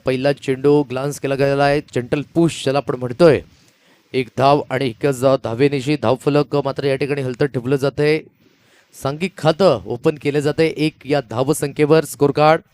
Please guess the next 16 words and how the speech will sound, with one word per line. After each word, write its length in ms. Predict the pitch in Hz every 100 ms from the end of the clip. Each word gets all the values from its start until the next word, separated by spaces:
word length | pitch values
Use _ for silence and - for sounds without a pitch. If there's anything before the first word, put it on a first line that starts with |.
| _ _ _ _ _ _ _ _ _
नक्कीच 460 | - 117 139 135 120
आणखी 300 | 139 131 131
एक 120 | 147
स्पर्धा 320 | - 143 131
आपण 200 | 143 143
बघतोय, 280 | 135 - 147
जयदुर्गा 560 | 139 135 127 135 139 143
नान्नी 380 | 131 135 143 156
क्रिकेट 420 | 147 135 147 -
क्लब 220 | 147 139
आयोजित 460 | 131 131 156 151 123 _ - - - - -
जिजाऊ 400 | 110 110 147 151
चषक 440 | 165 139 123 156 135
दोन 200 | 131 139
हजार 200 | 131 147
चोवीस. 720 | - 151 170 190 120 -